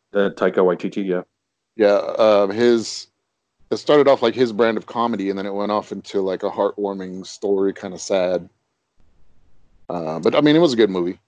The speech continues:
Speaker 2: I'd, I'd watch it again.
Speaker 1: I
Speaker 2: For
Speaker 1: need to
Speaker 2: free.
Speaker 1: watch the, I need to watch it 'cause I've had it downloaded for months. <sighs> I think
Speaker 2: Pretty
Speaker 1: I
Speaker 2: good.
Speaker 1: was,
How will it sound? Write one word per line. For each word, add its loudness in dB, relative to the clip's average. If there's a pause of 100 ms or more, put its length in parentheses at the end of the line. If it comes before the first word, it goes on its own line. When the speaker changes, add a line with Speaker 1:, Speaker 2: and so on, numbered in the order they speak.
Speaker 2:
I'd, -8 (100)
I'd -8
watch -4
it -10 (440)
again. -8 (840)
Speaker 1:
I -8
Speaker 2:
For -2
Speaker 1:
need -2
to -16
Speaker 2:
free. -2
Speaker 1:
watch -6
the, -4 (300)
I -4
need -4
to -2
watch 0
it -6
'cause -4
I've 0
had 0
it -2 (260)
downloaded -2
for -4 (840)
months. -6 (1900)
<sighs> -10
I -4
think -2
Speaker 2:
Pretty 2
Speaker 1:
I 4
Speaker 2:
good. 6
Speaker 1:
was, -4